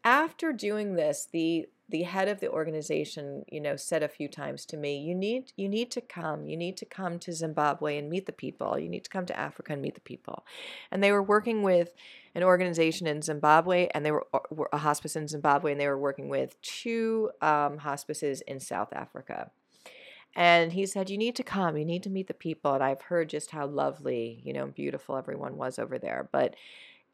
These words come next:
I was, you know, I don't have a lot of money at the time. I'm kind of, you know, working, single mom, working, um, you know, as a full-time nurse. But when my son was headed off to college,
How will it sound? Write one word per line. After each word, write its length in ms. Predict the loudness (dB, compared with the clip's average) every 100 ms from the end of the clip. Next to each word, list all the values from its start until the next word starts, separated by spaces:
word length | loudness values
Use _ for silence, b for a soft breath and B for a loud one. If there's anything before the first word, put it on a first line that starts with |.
| _
I 120 | 6
was, 320 | 6 2 -4 -8
you 200 | -8 0
know, 240 | 2 2
I 80 | 0
don't 180 | 0 0
have 160 | 0 0
a 60 |
lot 180 | 0 0
of 80 | -2
money 240 | -2 0
at 80 | -2
the 80 | -4
time. 340 | -2 0 0
I'm 140 | -2 -6
kind 240 | -4 -2
of, 100 | -2
you 120 | -2
know, 180 | 0 0 _ -16
working, 480 | 0 0 2 0 0
single 300 | -4 -2 4
mom, 400 | 6 8 6 4
working, 480 | 0 0 -2 0 -4
um, 580 | -2 0 -2 -4 -10 -14 _ _
you 100 | -6
know, 140 | -4
as 100 | -4
a 60 | -6
full-time 480 | -6 -6 -4 -8 -2
nurse. 400 | 0 2 -2 -8 B B B B _
But 200 | 4 6
when 180 | 6 8
my 180 | 6 4
son 360 | 2 0 2
was 140 | 0 0
headed 240 | 0 4
off 200 | 4 2
to 80 | -4
college, 960 | -8 2 4 6 6 6 4 -2 -10